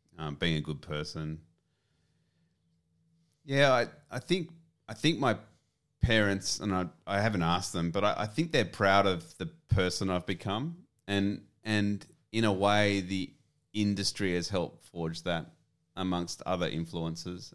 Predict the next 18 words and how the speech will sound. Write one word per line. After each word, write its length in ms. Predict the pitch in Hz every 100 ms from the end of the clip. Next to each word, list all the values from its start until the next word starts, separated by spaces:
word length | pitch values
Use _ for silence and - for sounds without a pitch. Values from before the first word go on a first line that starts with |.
| -
in 100 | 90
my 120 | 82
life. 420 | 80 85 92 - _ _ _ _ _ _ _ _ _ 92
Um, 260 | 95 95
we 80 | 120
don't 280 | 151 175 135 -
talk 300 | - 92 -
about, 440 | 101 95 82 71 - _ _ _ _ _ _ _ _ _ _ _ _ _ _ _ _ _ _
we 60 | 104
don't 220 | 123 -
talk 240 | 90 87
about 380 | 90 87 76 - _ _ _ _
position 500 | 95 85 87 92 87
and 240 | 80 78 -
responsibility 840 | 82 - 87 80 76 82 85 82
much, 400 | 80 82 82 -
but 180 | 95 82 -
we, 160 | 113